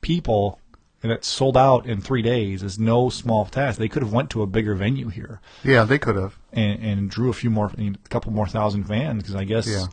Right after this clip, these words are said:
Speaker 1: they were going on the aftermarket and things like that too. But either way, it's cool that if guys wanna leave the big W W E machine or T N A or Global Force, whatever it's called,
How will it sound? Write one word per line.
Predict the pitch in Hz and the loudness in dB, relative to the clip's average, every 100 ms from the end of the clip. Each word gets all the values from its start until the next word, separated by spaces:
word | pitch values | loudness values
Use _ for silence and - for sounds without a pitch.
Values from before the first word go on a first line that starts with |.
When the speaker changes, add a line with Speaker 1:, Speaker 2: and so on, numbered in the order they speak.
| - | -6
Speaker 1:
they | 110 | -4
were | 101 | 0
going | 113 107 | 0 0
on | |
the | 98 | 2
aftermarket | 117 - 127 117 110 | 2 2 0 0 -2
and | 117 101 | -4 -4
things | 107 107 | -4 -2
like | 104 | -2
that | 104 | -4
too. | - 147 | -2 -2
But | 117 110 104 - - - - - - _ | 0 0 -2 -10 -20 -20 -20 -20 -20 _
either | 170 202 190 | -4 4 6
way, | 135 139 | 6 6
it's | 147 - | 4 0
cool | - 160 170 | 0 4 6
that | 139 120 110 - _ _ _ _ - | 6 4 2 -6 _ _ _ _ 0
if | 139 - | 0 0
guys | 123 123 135 117 | 2 4 4 2
wanna | 123 123 | 2 2
leave | 104 113 120 123 117 | 0 0 2 0 -2
the | 107 | -6
big | 95 - 117 104 98 | -4 -2 -2 -2 -4
W | 120 123 | -4 -2
W | 120 117 120 | -2 -2 0
E | 120 | 0
machine | 117 - 120 117 110 | -2 -2 0 2 2
or | 92 | -2
T | - 131 | -2 2
N | 117 | 4
A | 113 113 | 4 2
or | 110 | 0
Global | 92 101 110 110 | -4 -2 -2 -2
Force, | 104 113 110 - | -2 0 -2 0
whatever | 107 104 | -2 -2
it's | - | -2
called, | 127 127 110 | 2 4 2